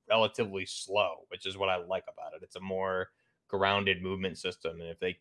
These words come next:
if it, maybe they tie that into some of those modes, um, that'd be, you get a huge Siege crowd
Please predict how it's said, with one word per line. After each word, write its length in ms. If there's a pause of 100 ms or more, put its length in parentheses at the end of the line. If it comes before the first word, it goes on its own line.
if 160 (120)
it, 140
maybe 240
they 180
tie 240
that 180
into 240
some 180
of 80
those 180
modes, 680 (180)
um, 460 (960)
that'd 140
be, 180 (160)
you 140 (180)
get 140
a 40
huge 540
Siege 400
crowd 380